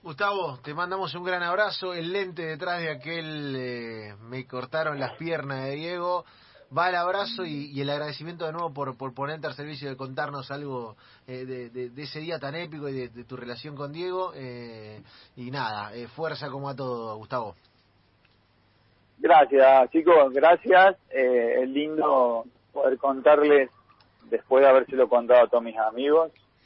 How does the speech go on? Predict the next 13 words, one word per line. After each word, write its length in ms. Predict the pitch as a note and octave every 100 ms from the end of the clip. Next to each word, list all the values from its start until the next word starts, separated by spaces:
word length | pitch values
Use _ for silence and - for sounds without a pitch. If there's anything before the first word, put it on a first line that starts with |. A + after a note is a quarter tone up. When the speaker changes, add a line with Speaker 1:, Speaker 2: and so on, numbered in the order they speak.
| _
Speaker 1:
<laughs> 400 | C3+ D3+ C3+ D3
Speaker 2:
este 320 | C#3 - -
tema, 520 | D#3+ F#3 G3 G3+ G#3+ -
y 540 | B2 A#2 A#2 A2 G#2
bueno, 400 | A2 C#3+ A#2+ A2+ A2+
ojalá 380 | A#2+ C3+ C#3+ D3
la 120 | C3+
gente 580 | - C#3+ C#3+ C#3+ B2 A#2+
lo 140 | A#2+
disfrute 640 | A#2 A2+ C3 F3 - F#3+
y 120 | E3 B2
lo 180 | A#2
valore 680 | A2+ A#2+ C3 C#3 C#3+ D3+ E3